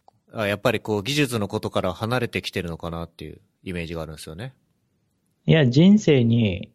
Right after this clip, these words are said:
Speaker 2: 悩んでる時は僕は本を読むので、<laughs> 多分人生に悩んでるだろうね。多分その、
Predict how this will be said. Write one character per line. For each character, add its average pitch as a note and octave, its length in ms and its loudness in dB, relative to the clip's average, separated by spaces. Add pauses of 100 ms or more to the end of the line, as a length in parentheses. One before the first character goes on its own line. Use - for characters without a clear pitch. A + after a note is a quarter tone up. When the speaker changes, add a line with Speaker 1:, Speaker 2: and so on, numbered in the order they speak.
Speaker 2:
悩 A#2+ 280 4
ん D#3 80 8
で A2+ 100 4
る F#2 80 -2
時 F#2 280 -6
は E2+ 420 0
僕 A2 200 0
は A2 100 6
本 B2 220 0
を F2 60 -2
読 D#2+ 200 -2
む - 140 -6 (560)
の F2+ 100 0
で、 E2 320 0 (520)
<laughs> - 480 -14
多 D3+ 80 6
分 A2+ 80 4
人 C3 160 4
生 G#2+ 140 4
に F#2 80 0
悩 A2+ 180 4
ん G#2+ 60 4
で F2+ 120 -4
る F2 80 -8
だ - 100 -14
ろ D2+ 100 -8
う G2+ 40 0
ね。 D#3 200 2 (320)
多 D3 140 4
分 G2+ 220 0
そ G#2+ 160 -2
の、 F#2+ 420 0